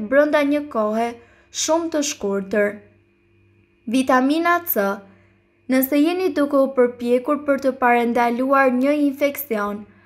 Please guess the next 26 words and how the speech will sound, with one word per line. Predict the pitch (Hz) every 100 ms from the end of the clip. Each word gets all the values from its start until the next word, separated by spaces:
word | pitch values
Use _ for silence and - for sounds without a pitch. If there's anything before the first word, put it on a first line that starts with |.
| _ _ 220
marrja | 240 277 285 277
e | 233
dozave | 294 302 294 254 254
të | 254 240
larta | 247 269 269 269 240
të | 226 214
vitaminës | 220 220 220 226 247 285 294 294
C | - 220 220
mund | 233 277 302
t'ju | 294 240
vinë | 233 233
në | 277 254
ndihmë. | 214 208 208 - _ _ _ _ _ _ -
Vitamina | 233 240 311 294 247 247 262 262
rrit | 254 302 294
aciditetin | 262 - 226 202 220 214 277 277 240 220
e | 226
urinës | 262 262 262 262 262
tuaj, | - 208 220 240 240 - _ - _ _
duke | 202 262 277 247
e | 214
bërë | 320 330
të | 285 226
vështirë | 233 226 277 311 302
për | 240 240
bakteret | 294 294 240 226 226 240